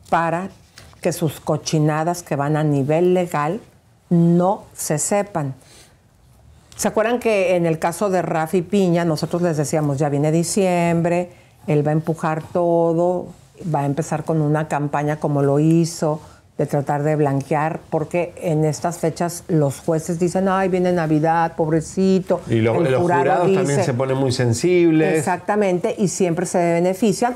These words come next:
Speaker 1: o tiran bombas, también a nivel político, porque la gente andamos distraídas o distraídos con las fiestas.
Speaker 2: Diciembre es un mes peligroso para los casos de la justicia, porque si estás distraído,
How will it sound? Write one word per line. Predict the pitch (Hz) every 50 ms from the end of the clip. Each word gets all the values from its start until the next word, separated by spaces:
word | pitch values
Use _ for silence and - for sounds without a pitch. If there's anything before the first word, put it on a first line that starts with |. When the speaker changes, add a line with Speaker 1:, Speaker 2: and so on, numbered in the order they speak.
| -
Speaker 1:
o | - 226 220
tiran | 220 - 277 285 320 381 359 311 254
bombas, | 247 214 185 175 160 180 196 - - - -
también | - 160 151 151 147 156
a | 165
nivel | 170 165 147 143 147 156
político, | - 180 180 170 170 160 165 175 170 - - 220 294 - - - - _ _ - _ _ _
porque | - 180 160 - 185
la | 170 165 160
gente | - - 180 175 165 185 180
andamos | 185 175 170 165 170 180 190 175
distraídas | 175 170 156 - - - 165 151 151 147 147 151 165 160 165 160 - - - - - - _ _ _ _ _ _ _ -
o | - 160
distraídos | 143 147 139 - - - 156 151 147 151 175 170 -
con | - 175 156
las | 139 135 139 - -
fiestas. | - 196 202 208 196 202 - - 139 - - - -
Speaker 2:
Diciembre | 117 117 - - 170 170 180 185
es | 180 - -
un | 143 127
mes | 143 139 -
peligroso | - 139 131 123 123 123 123 127 135 143 156 170 165 - - 220 226 - - - -
para | - 120 104 107 104
los | 98 95 95 -
casos | - - 131 127 139 131 - - 160 151 151 - -
de | - 107 107 104
la | 98 95 95
justicia, | - - - 110 - - 170 185 175 190 240 269
porque | - 127 117 107 107
si | - -
estás | 101 - 143 139 160
distraído, | 165 160 165 131 135 139 156 175 180 196 202 208 -